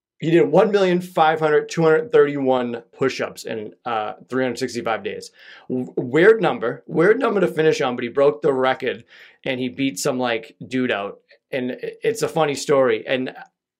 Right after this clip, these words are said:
it's super interesting. I, like, like, that's a lot of push-ups. I don't think I even made, like, I don't think I've even cracked, like, probably, like, ten thousand, maybe. I don't know.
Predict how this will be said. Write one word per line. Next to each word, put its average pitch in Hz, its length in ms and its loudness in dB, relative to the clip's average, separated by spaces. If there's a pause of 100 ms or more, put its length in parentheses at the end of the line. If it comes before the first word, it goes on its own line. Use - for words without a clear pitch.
(180)
it's - 180 -6
super 262 360 0
interesting. 175 400 -4
I, 165 140 -6
like, 165 240 -4 (840)
like, 151 120 -2
that's 294 160 2
a 147 60 -2
lot 147 280 2
of - 80 -6
push-ups. 135 400 -2
I 202 80 2
don't 294 160 2
think 175 160 2
I 139 100 2
even 135 240 -2
made, 131 200 0
like, 101 280 -4
I 208 80 -2
don't 302 140 0
think 139 140 2
I've 127 160 -2
even 104 180 -10
cracked, 117 320 -2
like, 101 160 -10
probably, 117 280 -4
like, 90 220 -10 (460)
ten 127 420 -4
thousand, 110 560 -2 (240)
maybe. 302 280 -4
I 302 80 -4
don't 381 160 0
know. 95 280 -2